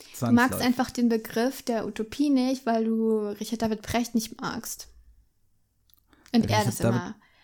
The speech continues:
Speaker 2: Precht
Speaker 1: er immer
Speaker 2: ein
Speaker 1: damit
Speaker 2: l-,
Speaker 1: um sich schmeißt.
Speaker 2: äh, ein langhaariger <laughs>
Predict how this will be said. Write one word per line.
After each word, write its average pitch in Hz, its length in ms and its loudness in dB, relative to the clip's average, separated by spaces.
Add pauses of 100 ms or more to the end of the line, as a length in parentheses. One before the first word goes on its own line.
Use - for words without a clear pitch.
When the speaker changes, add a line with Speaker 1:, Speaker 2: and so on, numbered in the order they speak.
(140)
Speaker 2:
Precht - 240 0
Speaker 1:
er 208 120 4
immer 214 120 6
Speaker 2:
ein 202 60 2
Speaker 1:
damit 196 220 2
Speaker 2:
l-, 233 80 4
Speaker 1:
um 196 80 0
sich 190 180 -8
schmeißt. - 480 -6
Speaker 2:
äh, - 320 -8
ein 117 80 2
langhaariger 120 1040 2 (300)
<laughs> - 80 -6